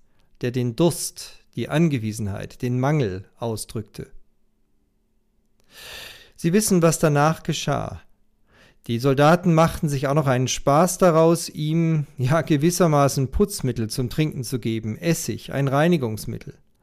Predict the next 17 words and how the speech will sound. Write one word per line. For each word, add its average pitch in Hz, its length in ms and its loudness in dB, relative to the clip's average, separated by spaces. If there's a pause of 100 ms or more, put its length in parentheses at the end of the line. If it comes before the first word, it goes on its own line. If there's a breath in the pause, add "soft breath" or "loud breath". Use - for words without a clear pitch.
als - 160 -2
ob 151 180 0
das 165 220 4
was 156 180 2
helfen 156 360 2
würde. 117 320 -8 (1600)
Und 127 140 -4
dann 151 180 4
heißt 147 380 2
es, - 440 -6 (760)
als - 300 -2
Jesus 160 600 -2
nun 156 540 0
den 135 200 -2
Essig 156 500 -4
genommen 135 440 0
hatte, 147 580 -4